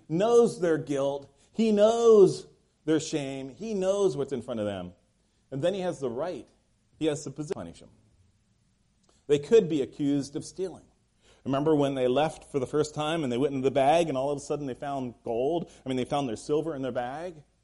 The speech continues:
They could be accused of stealing. Remember the second time they left, they left, um, the assistant went to go chase them down and they found that silver goblet, the divination cup,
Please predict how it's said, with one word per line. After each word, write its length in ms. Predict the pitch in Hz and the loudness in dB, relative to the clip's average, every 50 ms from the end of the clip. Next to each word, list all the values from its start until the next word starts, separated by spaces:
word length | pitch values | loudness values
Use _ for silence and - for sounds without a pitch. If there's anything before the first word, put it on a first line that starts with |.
| _ _ _ _ - | _ _ _ _ -2
They 100 | 190 196 | 0 0
could 140 | 247 233 202 | 0 2 2
be 100 | 220 180 | 2 0
accused 420 | 143 - - 160 143 135 - - | 0 0 2 2 2 2 0 -4
of 80 | 110 - | -10 -10
stealing. 520 | - - - - 110 113 143 165 180 - - - - - | -10 -12 -8 -6 -4 -4 -4 -4 -6 -8 -10 -16 -12 -4
Remember 240 | 160 185 214 220 214 | -2 2 4 6 6
the 120 | 180 180 180 | 4 4 2
second 300 | - 233 233 233 220 190 | 2 2 2 2 0 0
time 180 | 190 185 175 | 0 -2 0
they 140 | 175 165 165 | 0 2 4
left, 640 | 160 160 165 190 226 214 - - - - - 160 - | 6 6 6 6 4 2 0 -4 -14 -20 -10 -2 0
they 100 | 175 180 | 2 4
left, 560 | 170 170 185 208 196 - - - - _ - | 6 6 6 4 2 0 -8 -18 -10 _ 0
um, 280 | 180 185 175 165 147 - - - - | 2 2 2 0 -2 -4 -10 -14 -6
the 440 | 151 147 165 160 147 135 127 - - - - _ _ _ _ _ _ _ _ _ _ - | 2 6 6 8 8 6 4 2 -4 -16 -20 _ _ _ _ _ _ _ _ _ _ -10
assistant 540 | 147 - - 220 214 220 - 202 180 - 151 | -6 4 8 8 8 8 6 0 0 0 2
went 200 | 175 196 185 190 | 0 0 0 2
to 60 | 175 | 2
go 100 | 170 160 | 2 2
chase 260 | 165 - 196 185 180 | 4 4 4 4 4
them 120 | 175 156 | 2 -2
down 380 | 143 160 185 214 220 214 208 202 | -2 0 -2 0 0 -2 -2 -2
and 140 | 165 165 165 | -4 -4 -2
they 100 | 160 156 | -2 -4
found 440 | 151 - 185 180 190 190 180 165 156 | -2 -2 -2 0 0 0 0 2 0
that 140 | 123 - | 0 -2
silver 380 | - - 196 208 202 - 151 139 | -4 0 0 0 2 2 0 -2
goblet, 440 | 135 156 151 165 196 208 233 185 160 | -2 -4 -6 -4 -2 -2 -2 -2 -2
the 60 | 151 | -2
divination 580 | 139 131 175 165 160 160 170 185 - - 196 190 | 0 0 0 0 0 0 -2 -2 -2 -4 -8 -4
cup, 260 | 214 220 220 - | -4 -4 -4 -6